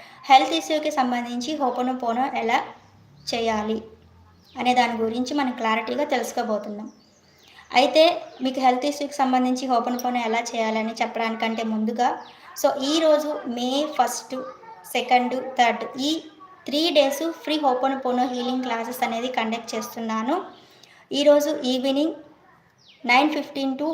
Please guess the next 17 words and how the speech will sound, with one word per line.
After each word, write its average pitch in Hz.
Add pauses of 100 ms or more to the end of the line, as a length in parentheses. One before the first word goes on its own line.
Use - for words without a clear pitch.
(240)
టెన్ 247
థర్టీ 254
వరకు 233
క్లాస్ 233
ఉంటది. 220
ప్రతి 247
ఒక్కరూ 254
క్లాస్‌కి 240
అటెండ్ 240
అవ్వండి. 214 (1040)
So 320 (240)
క్లాస్‌కి 302
సంబంధించి, 269 (520)
ఆ, - (240)
డిస్క్రిప్షన్‌లో 262
నేను 233
WhatsApp 262